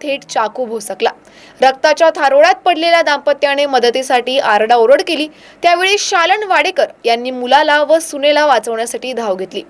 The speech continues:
मात्र चोरट्यांपैकी एकाने त्यांना काठीने मारहाण केली.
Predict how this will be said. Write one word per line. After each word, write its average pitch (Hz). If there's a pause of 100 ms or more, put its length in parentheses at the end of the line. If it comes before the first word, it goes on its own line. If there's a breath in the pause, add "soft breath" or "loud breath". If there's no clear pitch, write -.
(420 loud breath)
मात्र 240
चोरट्यांपैकी 339
एकाने 294
त्यांना 240
काठीने 247
मारहाण 202
केली. 202